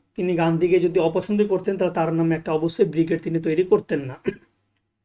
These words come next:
আজাদ হিন্দ সরকার প্রতিষ্ঠা একুশে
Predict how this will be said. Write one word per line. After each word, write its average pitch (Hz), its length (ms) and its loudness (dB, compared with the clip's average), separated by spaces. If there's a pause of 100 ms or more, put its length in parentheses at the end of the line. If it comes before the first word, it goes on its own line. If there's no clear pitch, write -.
(480)
আজাদ 208 320 6
হিন্দ 233 140 4
সরকার 208 320 2
প্রতিষ্ঠা 208 520 -2 (1040)
একুশে 214 460 6